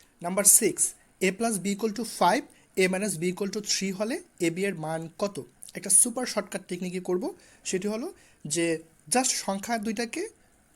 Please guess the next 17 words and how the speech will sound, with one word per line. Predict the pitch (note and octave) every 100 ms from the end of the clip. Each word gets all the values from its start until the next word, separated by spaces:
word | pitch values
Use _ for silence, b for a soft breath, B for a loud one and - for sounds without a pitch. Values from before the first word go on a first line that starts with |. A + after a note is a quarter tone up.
| D3
যোগ | C#3+ A3+ A3+
করে | B3+ E4+ - -
দুই | F#3
দিয়ে | F#3 F#3
ভাগ | - G3 G3
করব, | D3+ C#3
অর্থাৎ | D#3 D#3 F#3+
ফাইভ | - F#3+ F#3
প্লাস | G#3 G3+
থ্রি | - C4 F#4 - -
ভাগ | E3+ - _
টু, | B3 F4+ - B B B B
আহ, | D#3+ D#3+ E3
equal | F#3+ G3 G3
to | G#3+
eight | F3+ F3
ভাগ | G3+